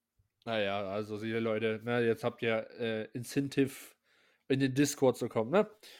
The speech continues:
Äh, sonst sage ich jetzt nicht, nicht weiter zu Discord, erlebt selber mit. Äh, wir sind mittlerweile sogar auf Discord eine, eine ziemlich, eine, eine ganz coole Community geworden. Also da sind echt ein paar Leute reingekommen, ha-, freut, freut uns natürlich.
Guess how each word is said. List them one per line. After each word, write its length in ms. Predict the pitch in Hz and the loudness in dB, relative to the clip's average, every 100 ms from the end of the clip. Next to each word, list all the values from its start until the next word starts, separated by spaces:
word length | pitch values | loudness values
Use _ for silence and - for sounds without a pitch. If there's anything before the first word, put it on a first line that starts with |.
| - _ | -20 _
Äh, 160 | - 139 | 4 4
sonst 460 | 131 180 185 - - | 8 8 8 -2 -6
sage 280 | 127 156 180 | 6 10 12
ich 60 | 180 | 10
jetzt 160 | 180 | 4
nicht, 180 | 185 143 | 0 -4
nicht 320 | 175 160 147 | -8 -8 2
weiter 180 | 165 165 | 4 6
zu 100 | 156 | 4
Discord, 320 | 165 160 170 | 2 6 6
erlebt 340 | 165 143 165 - | 8 8 6 8
selber 320 | 175 175 180 | 8 10 8
mit. 280 | 165 160 - _ _ _ - | 4 0 -6 _ _ _ 2
Äh, 420 | 147 151 147 139 | 6 8 8 6
wir 140 | 147 143 | 4 4
sind 160 | 233 | 2
mittlerweile 520 | 349 247 175 196 226 202 | 6 6 8 10 8 6
sogar 220 | 185 185 | 4 4
auf 60 | |
Discord 340 | - 226 254 175 | 4 0 0 0
eine, 160 | 160 151 156 | -2 -6 -12
eine 280 | 139 131 | -6 -6
ziemlich, 460 | - - 339 285 - | -6 -6 -4 -4 -2
eine, 200 | 208 185 190 | -2 -2 -8
eine 380 | 196 196 180 175 | -10 -14 -14 -2
ganz 260 | 220 294 | -2 -2
coole 180 | - 269 | -2 -2
Community 640 | 208 202 254 285 - 139 123 _ _ - | -2 -2 -2 -4 -2 -2 -2 _ _ 0
geworden. 240 | 139 143 | 4 4
Also 140 | 139 | 2
da 120 | 131 139 | 2 2
sind 120 | 165 | 2
echt 240 | 214 226 | -4 -4
ein 40 | 196 | -2
paar 160 | - 190 | 4 4
Leute 280 | 196 214 | 6 4
reingekommen, 520 | 196 196 175 190 190 185 | 2 0 2 2 2 -4
ha-, 220 | 147 156 151 | -6 -6 -6
freut, 200 | - 180 170 - | 2 2 2 -6
freut 180 | - 180 | 0 2
uns 140 | 190 180 | 2 -2
natürlich. 500 | 180 190 180 190 | -4 0 0 0